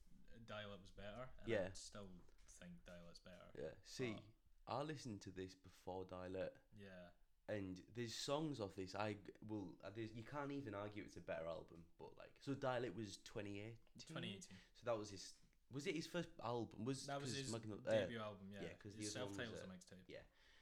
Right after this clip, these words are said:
Speaker 2: So that, like, heavy blew up.
Speaker 1: Mm-hmm.
Speaker 2: Then we, we landed with th-, with this, and I feel like it's safe to say that he was significantly less, uh, what,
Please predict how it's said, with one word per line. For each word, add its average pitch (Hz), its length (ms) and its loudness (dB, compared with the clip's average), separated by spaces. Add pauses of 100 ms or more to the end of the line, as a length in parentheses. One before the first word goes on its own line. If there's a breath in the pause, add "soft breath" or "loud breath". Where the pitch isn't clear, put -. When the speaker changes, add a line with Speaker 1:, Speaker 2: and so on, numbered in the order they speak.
(140 loud breath)
Speaker 2:
So - 440 0 (680)
that, 139 320 0
like, 90 340 -4 (320)
heavy 98 480 -4
blew 92 320 -2
up. 92 160 -6 (440)
Speaker 1:
Mm-hmm. 107 220 -6 (640 loud breath)
Speaker 2:
Then 107 320 4 (380)
we, 110 280 -2
we 110 80 0
landed 113 480 0
with 90 160 -2 (320)
th-, 85 120 -8
with 90 180 -4
this, 92 360 -2
and 101 140 0
I 101 40 0
feel 147 200 2
like 139 220 0
it's - 320 -2 (380 loud breath)
safe 139 460 4
to 117 100 -2
say 113 320 4
that 90 200 0
he 113 220 -2
was 101 240 2
significantly 104 960 2
less, 98 500 2 (920 loud breath)
uh, 85 260 4 (1080)
what, 107 140 2